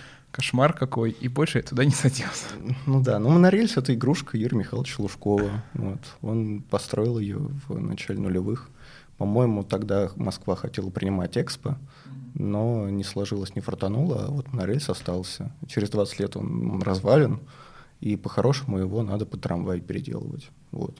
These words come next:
Speaker 2: Это все, что я думаю. Монорельс — это неудачный эксперимент, который сейчас жрет очень много денег из московского бюджета. Нужно сделать все, чтобы он был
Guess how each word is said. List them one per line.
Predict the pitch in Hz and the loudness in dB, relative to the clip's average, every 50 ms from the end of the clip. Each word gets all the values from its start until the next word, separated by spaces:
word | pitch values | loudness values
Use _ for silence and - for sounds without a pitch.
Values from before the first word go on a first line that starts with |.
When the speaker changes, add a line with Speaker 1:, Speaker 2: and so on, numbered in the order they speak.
| - | -6
Speaker 2:
Это | - 117 - 131 | -6 -4 -2 -2
все, | - - 98 98 | -2 -2 -2 -2
что | - - - | -2 -4 -6
я | 107 | -4
думаю. | 95 107 107 117 131 139 | -4 -4 -4 -4 -4 -2
Монорельс — | 139 - 120 113 104 - 156 175 - - | 0 2 4 6 6 6 4 4 2 0
это | 120 - 110 | -2 0 0
неудачный | 101 98 98 101 110 - - - | -2 0 0 0 0 0 -2 -6
эксперимент, | - - - 101 101 95 - - - - - | -4 -2 -2 -2 -2 0 -2 -2 -4 -6 -8
который | - - - - 110 110 | -8 -6 -2 0 0 0
сейчас | 101 - 135 135 131 127 | 2 2 4 4 4 4
жрет | 135 - 117 120 - | 4 2 2 2 2
очень | 117 - - - | -2 -4 -4 -4
много | 101 101 - 107 | -4 -4 -2 -2
денег | 110 104 107 113 - | -2 -2 -2 -4 -4
из | - - | -4 -6
московского | - - - 107 - - - 127 | -6 -4 -4 -6 -6 -6 -6 -6
бюджета. | 123 - - - - - - - - - - - - - - - - - - | -6 -6 -6 -8 -10 -12 -14 -16 -20 -20 -20 -20 -20 -20 -20 -20 -14 -8 -4
Нужно | 117 123 - - 107 | -4 -4 -2 -2 -4
сделать | - - 104 101 101 - | -2 0 0 2 0 0
все, | - - 127 | -2 -2 -4
чтобы | - - - 113 98 98 113 | -4 -2 -4 -4 -4 -2 -4
он | 120 110 | -4 -4
был | - - 107 107 107 113 117 | -4 -2 -2 -2 -2 -2 -4